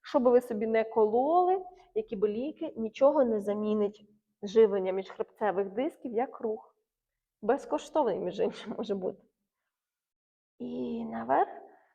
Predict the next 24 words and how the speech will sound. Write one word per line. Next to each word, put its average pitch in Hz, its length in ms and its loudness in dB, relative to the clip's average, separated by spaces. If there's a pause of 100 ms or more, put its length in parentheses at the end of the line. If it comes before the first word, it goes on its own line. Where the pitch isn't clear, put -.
(120)
Останній 226 460 0
вдих. 226 400 -4 (840)
І 254 760 -2
видих. 208 720 -2 (540)
Акуратно 294 1040 4
і 330 120 2
виштовхуємо 285 1120 2
себе 226 280 -2
наверх. 190 280 2 (680)
Ми 320 200 2
міняємо 330 360 4
з 262 60 0
вами 277 200 6
положення. 240 680 2 (100)
Я 254 140 0
повертаюсь 240 480 0
до 233 80 -4
вас 233 160 0
боком. 220 440 -2 (240)
Одразу 269 520 6
можна 254 300 -2
сісти - 420 -12
на 226 120 -8
кубик. 214 360 -6